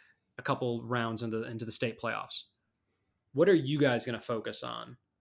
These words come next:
to help that team succeed? What are the first things that you are going to address you feel are important to that team's success? And when you think of those things, are those things,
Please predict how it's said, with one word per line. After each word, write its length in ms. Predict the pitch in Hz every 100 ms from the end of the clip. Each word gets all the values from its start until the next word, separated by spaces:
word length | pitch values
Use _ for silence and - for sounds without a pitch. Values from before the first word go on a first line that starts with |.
| _
to 80 | 117
help 220 | 131 123
that 260 | 127 120 -
team 220 | 123 117
succeed? 400 | 110 - 117 98
What 140 | 120 151
are 40 |
the 80 | 151
first 360 | - 147 -
things 240 | 147 131 117
that 180 | 117 117
you 140 | 139
are 80 | 135
going 240 | 131 123
to 80 | 117
address 480 | 113 120 110 104 -
you 160 | 135
feel 440 | 131 139 131 113 110
are 100 | 113
important 460 | 107 - 139 110 104
to 60 |
that 220 | 113 113 -
team's 280 | 127 110
success? 580 | 120 - 127 92 - - - _ _ _ _ _ _ _ -
And 100 | 135
when 120 | 135
you 60 | 131
think 200 | 202 190
of 80 | 135
those 240 | 123 -
things, 460 | 123 107 104 104 - _ _ 127
are 80 | 123
those 260 | 143 143
things, 600 | - 143 131 127 120 -